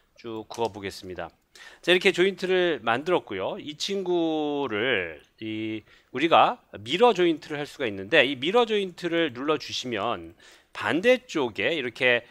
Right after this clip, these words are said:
아, 조인트가 만들어지는 걸 확인할 수가 있죠. 근데 재미있는 건 이 친구는 지금 이, 이 로테이션 축이, 로테이션 축이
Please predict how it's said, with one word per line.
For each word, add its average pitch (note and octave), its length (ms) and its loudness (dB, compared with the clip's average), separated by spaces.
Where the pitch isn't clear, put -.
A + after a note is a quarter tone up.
아, G#2 80 -6
조인트가 C#3 460 -2
만들어지는 A#2+ 480 -2
걸 A2+ 120 -2
확인할 C#3 260 -4
수가 A2 160 -8
있죠. G2+ 240 -6
근데 D3+ 300 4
재미있는 F#3+ 440 0
건 A#2 260 4
이 C3+ 120 -4
친구는 F3+ 800 -2
지금 E3 520 4
이, C3+ 560 -4
이 B2 680 -8
로테이션 G3+ 520 -2
축이, - 640 -4
로테이션 C#3+ 540 -6
축이 G3 600 -4